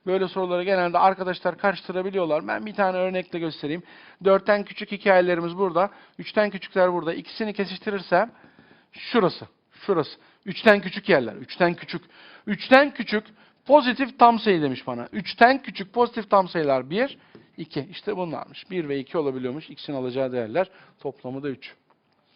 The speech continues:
Şimdi A'dan B'ye birebir ve içine fonksiyonların kaç tanesinde E'nin görüntüsü iki? Ben yine bunu formül mormül bilmiyorum kardeşim deyip şöyle bir avamca tabirle el yordamıyla çözmeye çalışıyorum. Ne demişti? A,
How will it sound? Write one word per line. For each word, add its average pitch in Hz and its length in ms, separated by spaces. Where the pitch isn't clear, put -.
Şimdi 226 520
A'dan 254 600
B'ye 214 340
birebir 254 380
ve 262 140
içine 269 320
fonksiyonların 226 640
kaç 285 340
tanesinde 247 640
E'nin 214 180
görüntüsü 180 460
iki? 170 200
Ben 254 140
yine 294 360
bunu 180 200
formül 240 320
mormül 208 380
bilmiyorum 180 340
kardeşim 185 500
deyip 175 260
şöyle 190 420
bir 139 140
avamca 226 460
tabirle 175 640
el 233 240
yordamıyla 185 520
çözmeye 151 420
çalışıyorum. 135 480
Ne 269 140
demişti? 190 500
A, 180 340